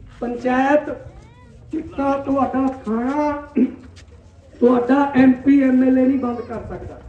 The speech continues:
ਉਹਨਾਂ ਦੇ ਹੱਥ ਖੜੇ ਹੋ ਗਏ ਆ। ਹੁਣ ਤੁਸੀਂ ਜੇਕਰ ਚਾਹੁੰਦੇ ਆ ਕਿ ਹੁਣ ਕੋਈ ਚਿੱਟੇ ਦੇ ਨਾਲ ਨੌਜਵਾਨ ਇੱਥੋਂ ਨਾ ਜਾਵੇ ਪਿੰਡ ਚੋਂ, ਮੈਂ ਅਕਸਰ ਕਹਿੰਦਾ ਹੁੰਦਾ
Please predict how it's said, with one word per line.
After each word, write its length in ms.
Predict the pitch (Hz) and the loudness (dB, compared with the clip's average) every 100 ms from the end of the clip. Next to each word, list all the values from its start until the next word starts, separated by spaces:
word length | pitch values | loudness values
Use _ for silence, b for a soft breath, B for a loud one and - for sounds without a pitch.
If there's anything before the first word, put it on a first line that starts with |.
| - - - - - 220 | -18 -18 -18 -20 -10 -4
ਉਹਨਾਂ 220 | 277 285 | -2 0
ਦੇ 80 | 302 | 2
ਹੱਥ 260 | 247 247 - 254 | 2 0 -6 -6
ਖੜੇ 180 | 294 | 2
ਹੋ 120 | 311 294 | 4 4
ਗਏ 100 | 302 | 4
ਆ। 140 | 330 320 - - 175 - - - - - - | 2 0 -4 -12 -18 -18 -18 -16 -14 -14 -8
ਹੁਣ 180 | 233 294 | -4 -2
ਤੁਸੀਂ 440 | 294 302 311 330 330 320 - - - - - 277 - - | -4 -4 0 2 2 -2 -6 -14 -16 -18 -18 -18 -10 -2
ਜੇਕਰ 460 | 262 302 302 302 302 | 0 0 -2 -2 0
ਚਾਹੁੰਦੇ 340 | 302 311 330 | 2 2 2
ਆ 140 | 330 302 | 0 -2
ਕਿ 120 | 294 | -2
ਹੁਣ 240 | 247 269 | -2 -2
ਕੋਈ 160 | 294 302 | -4 -6
ਚਿੱਟੇ 400 | 302 269 - 294 | -6 -8 -4 -2
ਦੇ 160 | 294 285 | 0 -2
ਨਾਲ 280 | 277 269 | -2 0
ਨੌਜਵਾਨ 520 | 262 254 254 262 269 262 | 2 2 2 0 0 -2
ਇੱਥੋਂ 240 | 254 254 | -2 -2
ਨਾ 220 | 247 226 233 | -2 -4 -8
ਜਾਵੇ 340 | 233 240 220 - - - | -8 -6 -4 -6 -6 -6
ਪਿੰਡ 160 | 190 185 | -4 -4
ਚੋਂ, 100 | 180 - - - - 180 | -6 -10 -12 -14 -14 -8
ਮੈਂ 140 | 247 | -6
ਅਕਸਰ 300 | 254 - 277 | -6 -8 -10
ਕਹਿੰਦਾ 380 | 277 254 269 302 | -8 -8 -8 -6
ਹੁੰਦਾ 260 | 285 277 | -6 -4